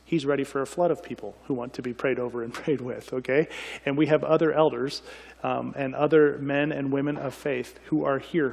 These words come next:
who would totally be willing to pray with you. Because I don't have the answer for your sin apart from Jesus. I don't have the answer or the hope or the solution or the redemption apart from Jesus.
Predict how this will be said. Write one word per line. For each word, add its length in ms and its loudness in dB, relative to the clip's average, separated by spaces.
who 100 -4
would 180 -2
totally 360 2
be 140 -2
willing 300 0
to 80 -6
pray 180 -10
with 240 -14
you. 80 -18
Because 260 -2
I 140 2
don't 160 0
have 160 0
the 160 0
answer 260 -4
for 120 -10
your 140 -2
sin 220 -6
apart 260 -8
from 140 -14
Jesus. 580 -12
I 80 6
don't 100 4
have 160 2
the 160 2
answer 460 0
or 160 2
the 100 -2
hope 360 6
or 40 0
the 100 2
solution 600 0
or 100 0
the 100 0
redemption 600 -2
apart 320 -2
from 160 -12
Jesus. 600 -14